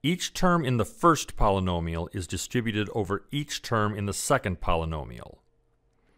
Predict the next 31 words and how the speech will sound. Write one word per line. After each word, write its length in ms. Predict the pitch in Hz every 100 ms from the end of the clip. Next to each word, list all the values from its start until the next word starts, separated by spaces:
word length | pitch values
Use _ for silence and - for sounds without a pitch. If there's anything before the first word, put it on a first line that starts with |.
| _ _
In 160 | - 104
this 240 | 139 -
case, 540 | - 110 85 87 - - _ _ _
we 80 | 113
multiply 680 | 107 110 110 117 - 107 98
the 180 | 95 -
x 220 | 123 - -
squared 760 | - - 147 107 80 80 110 -
by 120 | 95
both 260 | 90 107 - -
x 220 | 113 -
squared 420 | - 113 104 98
and 300 | 87 92 85
two, 480 | - 95 71 65 131 - - _ _ _ _ _ _ _ _ _ _ _ _ _ _
then 200 | 117 131
multiply 520 | 123 123 - - 113
the 120 | 98
four 540 | 95 - - 113 107 -
x 580 | 151 135 - - - - _
by 140 | 98 92
both 320 | 95 90 - -
x 240 | 92 -
squared 540 | - - 90 82 80 -
and 260 | 82 76
two, 480 | - 87 67 64 85 - - _ _ _ _ _ _ _ _ _ _ _
then 180 | - 117
finally 400 | - 131 135 135
multiply 500 | 120 113 - - 113
the 120 | 104
negative 440 | 104 101 92 95 95
three 600 | - 165 165 90 - -